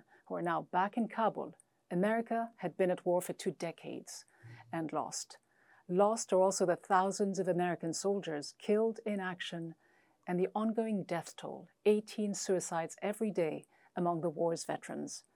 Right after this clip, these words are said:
And, of course, the few hundreds of thousands of innocent Afghans and Iraqis killed. Also lost are freedoms in the U S and throughout the world in this nebulous war on terror.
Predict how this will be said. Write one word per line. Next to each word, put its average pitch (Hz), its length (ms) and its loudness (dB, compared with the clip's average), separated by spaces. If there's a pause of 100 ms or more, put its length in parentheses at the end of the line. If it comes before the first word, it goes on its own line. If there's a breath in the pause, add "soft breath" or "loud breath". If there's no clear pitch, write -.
(320 loud breath)
And, 220 360 2 (120)
of - 160 -2
course, 180 320 0
the 180 100 -2
few 190 200 -2
hundreds 180 600 0
of 170 100 -8
thousands 202 580 2
of 185 160 0
innocent 180 500 -2
Afghans 165 520 -4
and 165 80 -2
Iraqis 156 580 -2
killed. - 400 -8 (800 soft breath)
Also 226 340 6
lost 151 400 2
are 165 60 -2
freedoms 170 640 4
in 180 120 0
the 175 80 2
U 175 180 4
S 180 340 2
and 202 300 -4 (120)
throughout 180 300 -2
the 180 60 -2
world 165 400 -2
in 165 100 -2
this 165 240 -2
nebulous 170 600 -4
war 165 180 -2
on 156 160 -2
terror. 151 400 -10